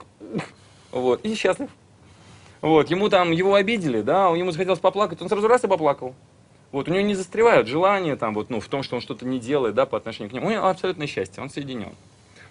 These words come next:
Так вот, это первая стадия, с которой мы начинаем, да, вот, она изначально неплохая, изначально мы все счастливы. И вообще-то было бы здорово ос-, в этом состоянии, э, сохраниться, но не получается. Мы проходим, вот с точки зрения, вот тут, если хотите, немножко эзотерики.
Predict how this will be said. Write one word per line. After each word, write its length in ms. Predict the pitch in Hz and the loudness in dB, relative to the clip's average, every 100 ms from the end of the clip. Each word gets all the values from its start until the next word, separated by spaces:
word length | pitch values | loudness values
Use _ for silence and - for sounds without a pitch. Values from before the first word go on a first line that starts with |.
| - | -4
Так 80 | 147 | 0
вот, 80 | 190 | 0
это 40 | |
первая 360 | 185 208 131 127 | 2 0 2 2
стадия, 340 | - 254 226 | 2 2 2
с 60 | - | -2
которой 220 | 151 139 | -4 -2
мы 140 | 127 | -2
начинаем, 560 | 135 127 143 123 92 90 | -2 -4 -6 -6 -6 -6
да, 160 | 160 208 | -6 -4
вот, 160 | 117 | -4
она 160 | 147 214 | -2 -2
изначально 360 | 156 160 226 | -2 -4 -2
неплохая, 500 | 151 135 147 143 92 92 | -2 0 0 0 -4 -6
изначально 300 | 110 233 185 | -4 -4 -4
мы 60 | |
все 100 | 156 | -6
счастливы. 540 | 151 160 - 110 85 - - _ _ - - - - - - | -8 -8 -8 -10 -10 -14 -20 _ _ -20 -20 -20 -20 -14 4
И 40 | |
вообще-то 300 | 151 208 269 | 4 4 -2
было 140 | 156 170 | 0 0
бы 120 | 135 | -2
здорово 420 | 113 185 262 147 | 4 6 6 4
ос-, 180 | 101 - | 0 -4
в 60 | |
этом 200 | 175 185 | -4 -2
состоянии, 560 | 151 - 165 175 156 131 | -6 -6 -6 -4 -4 -4
э, 380 | - 120 98 - | -2 0 0 -4
сохраниться, 580 | - 156 165 165 110 - | -6 -4 -2 -2 -4 -6
но 120 | 117 | -4
не 100 | 262 | -2
получается. 580 | 294 320 - 101 95 - - _ _ _ _ _ | 0 -2 0 -4 -4 -14 -20 _ _ _ _ _
Мы 160 | - 180 | -4 0
проходим, 460 | 220 170 220 208 165 | 2 4 2 0 -4
вот 120 | 123 - | -6 -8
с 40 | |
точки 240 | 160 151 | -8 -6
зрения, 240 | 135 147 110 | -4 -4 -4
вот 100 | 113 | -4
тут, 140 | 175 | -6
если 160 | 131 - | -6 -8
хотите, 280 | 131 170 131 | -10 -8 -10
немножко 280 | 117 - | -10 -10
эзотерики. 460 | 107 110 95 90 | -6 -6 -6 -12